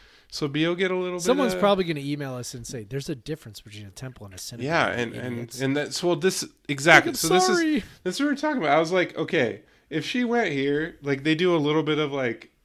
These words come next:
Speaker 1: they do, they, they do some, like, you know, on Friday, they do some, like, they're like, 'We're not a Jewish preschool, but we do a little bit, a few things.'" So I was like,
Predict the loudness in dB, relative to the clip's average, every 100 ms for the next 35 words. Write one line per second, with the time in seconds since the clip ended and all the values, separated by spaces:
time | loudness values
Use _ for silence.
0 | _ -6 -4 0 -2 -2 -2 -2 0 -2
1 | 0 -4 -4 -4 0 0 -2 -10 -10 -4
2 | -2 -4 -4 0 2 2 -2 -2 -2 -2
3 | -2 -4 -8 -6 -6 -2 2 2 2 0
4 | 2 4 2 0 -2 0 0 -2 -2 -2
5 | -2 -6 -6 -6 -8 -16 -20 -20 _ _
6 | 0 4 4 2 -2 _ -6 -4 0 0
7 | 2 0 -2 -2 -4 -4 -2 -2 -2 -2
8 | -2 -4 -10 -8 -2 0 0 0 0